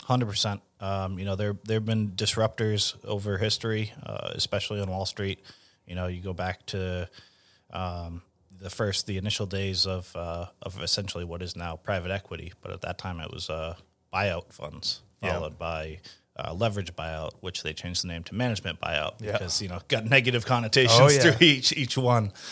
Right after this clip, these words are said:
Speaker 1: Um, but the general concept didn't really, really change at all. It's just, uh, you know, modification of, you know, how can I be considered acceptable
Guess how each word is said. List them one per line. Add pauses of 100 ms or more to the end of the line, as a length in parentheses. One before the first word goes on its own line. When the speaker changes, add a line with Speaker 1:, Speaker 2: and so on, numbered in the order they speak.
(160)
Speaker 1:
Um,
but
the
general
concept
didn't
really, (420)
really
change
at
all.
It's
just,
uh, (360)
you
know,
modification
of, (360)
you
know,
how
can
I
be (220)
considered
acceptable